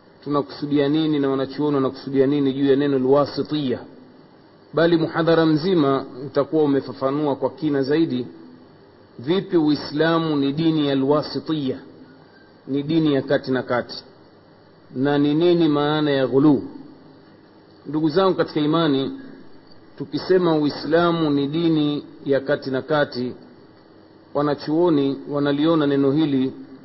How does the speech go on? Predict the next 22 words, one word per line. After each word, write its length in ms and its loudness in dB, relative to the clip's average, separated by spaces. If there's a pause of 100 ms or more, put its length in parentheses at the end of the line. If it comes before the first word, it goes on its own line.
(280)
Mwenyezi 420 -2
Mungu 320 0
al-wasitiyya 680 2
kalitaja 800 -2
katika 380 -6
aya 280 2
katika 280 -10
Qur'ani, 580 -4 (920)
pale 240 2
aliposema 680 -2 (920)
katika 260 -6
Suratul 500 0
Baqara 440 0 (500)
aya 200 0
mia 180 2
moja 280 0
na 120 0
arobaini 280 0
na 60 -2
tatu, 320 -2 (420)
"وكذلك 920 2
جعلناكم 1120 0